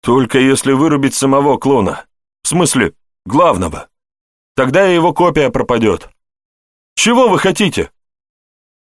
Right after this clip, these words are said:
«Познакомиться с твоими коллегами поближе только и всего. Хотим обменяться опытом в сфере выращивания растений семейства Послёновых».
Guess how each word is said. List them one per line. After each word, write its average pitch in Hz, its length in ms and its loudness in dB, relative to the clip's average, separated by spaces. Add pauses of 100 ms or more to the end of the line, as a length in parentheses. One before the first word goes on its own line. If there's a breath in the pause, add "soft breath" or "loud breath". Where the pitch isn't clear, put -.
(140)
«Познакомиться 160 840 -2
с - 100 -6
твоими 151 360 0
коллегами 135 540 0
поближе 131 560 0
только 92 300 -4
и 85 80 -2
всего. - 520 -4 (760)
Хотим 135 380 0
обменяться 135 560 -2
опытом 135 380 0
в 107 40 -4
сфере 120 300 0
выращивания 117 640 0
растений 110 440 -2
семейства 110 540 -2
Послёновых». 90 760 -4